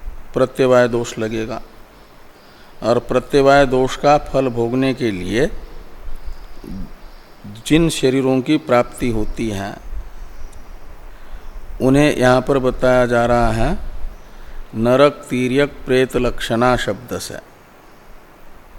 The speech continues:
तो विहित अकरण नाम का जो एक दोष है, और दूसरा एक दोष बताया जा रहा है प्रतिषेध अतिक्रम दोष।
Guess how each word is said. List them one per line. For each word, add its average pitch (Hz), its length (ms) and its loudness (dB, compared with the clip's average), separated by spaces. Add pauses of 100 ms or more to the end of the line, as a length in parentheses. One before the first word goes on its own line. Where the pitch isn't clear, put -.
(800)
तो 123 180 4
विहित 135 600 4
अकरण 143 600 6 (340)
नाम 127 400 2
का 139 240 6
जो 135 200 2
एक 131 280 2
दोष 120 460 2
है, 113 200 -8 (2250)
और 120 240 6
दूसरा 131 420 4
एक 131 180 2
दोष 127 200 2
बताया 131 380 2
जा 127 180 4
रहा 127 180 2
है 143 60 2
प्रतिषेध 139 760 2
अतिक्रम 139 880 2
दोष। 123 360 2